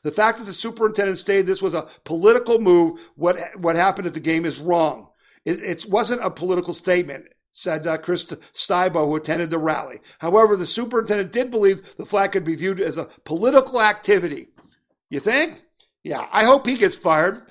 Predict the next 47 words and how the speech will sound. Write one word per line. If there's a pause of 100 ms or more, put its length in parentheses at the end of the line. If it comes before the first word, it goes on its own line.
(160)
I
hope
the
school
board
gets
fired. (120)
I'm
glad
to
see
that
people
are
active
in
Chardon,
Ohio, (220)
because
we
need
to
push
back
on
them. (240)
'Cause
you
know
what? (480)
I'll
bet
you
if
you
search
the
school, (400)
I
bet
you
if
you
talk
to
the
teachers,